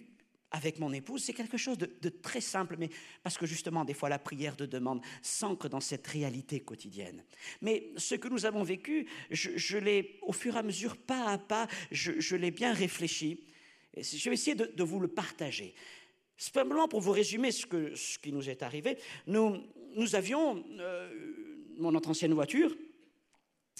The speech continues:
Donc, vous voyez, je parle de choses vraiment bassement matérielles.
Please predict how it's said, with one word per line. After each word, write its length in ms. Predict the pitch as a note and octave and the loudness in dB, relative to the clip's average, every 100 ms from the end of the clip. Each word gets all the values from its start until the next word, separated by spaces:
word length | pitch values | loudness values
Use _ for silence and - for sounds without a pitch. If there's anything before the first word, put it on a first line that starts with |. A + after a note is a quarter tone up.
| - - - - _ _ _ - | -20 -20 -20 -20 _ _ _ -8
Donc, 80 | C3+ | -2
vous 20 | |
voyez, 180 | D3 G3+ | 0 0
je 100 | D3+ | 2
parle 200 | G3 E3+ | 0 2
de 120 | C#3 | 0
choses 280 | C#3 G3 D3 | 2 0 0
vraiment 520 | - A2+ G3+ C#3+ - - _ _ _ _ - | -4 2 2 2 -4 -20 _ _ _ _ -18
bassement 460 | A#2+ C3 A#2+ E3+ D#3 | -6 -4 -2 -2 -2
matérielles. 500 | A2+ A2+ G#2+ D2 | -2 -6 -6 -8